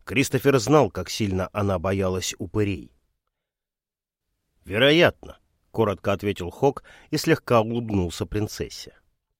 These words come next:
"Что ж, хорошо. Я бы хотел взглянуть на документы", кивнул начальник Королевской гвардии, а затем обратился к драконице.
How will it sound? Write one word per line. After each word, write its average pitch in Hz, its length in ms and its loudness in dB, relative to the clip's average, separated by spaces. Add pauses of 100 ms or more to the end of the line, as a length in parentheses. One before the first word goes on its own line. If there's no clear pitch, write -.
(960)
"Что - 440 -10
ж, - 200 -18 (480)
хорошо. - 640 0 (800)
Я 123 200 4
бы 147 100 6
хотел 143 300 6
взглянуть 143 480 6
на 135 100 6
документы", 135 640 4 (300)
кивнул 107 340 0
начальник 92 480 -4
Королевской 92 460 -8
гвардии, 113 580 -2 (100)
а 120 120 0
затем 107 400 -2
обратился 92 500 -4
к 80 80 -12
драконице. - 640 -6